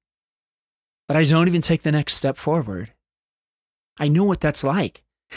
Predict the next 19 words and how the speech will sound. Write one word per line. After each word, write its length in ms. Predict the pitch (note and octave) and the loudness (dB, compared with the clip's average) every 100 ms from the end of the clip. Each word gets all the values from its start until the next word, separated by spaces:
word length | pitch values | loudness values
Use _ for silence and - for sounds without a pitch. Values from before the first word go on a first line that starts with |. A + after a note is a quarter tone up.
| - | -6
I, 80 | - - | -4 2
I 60 | G3 | 2
experience 600 | F3+ - - A#3 G#3+ - | 2 0 0 0 0 0
that 140 | F3+ | 0
on 80 | E3+ | 2
a 80 | D#3 | -2
very 580 | C3 C3 E3+ F#3 D#3+ | -2 -2 0 2 2
regular 460 | C3 C3 C3 B2+ A#2 | 2 0 0 0 -2
basis, 500 | G#2+ A2 G#2+ A2 - | 0 -2 -2 -6 -8
guys. 640 | - - B1+ - - - _ _ _ _ _ _ _ _ _ _ _ _ _ - | -8 -14 -16 -10 -10 -10 _ _ _ _ _ _ _ _ _ _ _ _ _ -8
I, 200 | - C3 | -6 -4
I'll 80 | E3 | -2
share 240 | - G3 | 0 2
with 160 | F#3 - | 2 2
you 80 | E3+ | -2
something 340 | - E3 D3+ | 0 -2 -2
cool 240 | - D3+ D#3 | -4 -2 0
that 120 | B2+ | 0
happened 680 | B2 C#3+ - C#3+ C3+ A#2 | -2 -4 -2 -2 -2 -4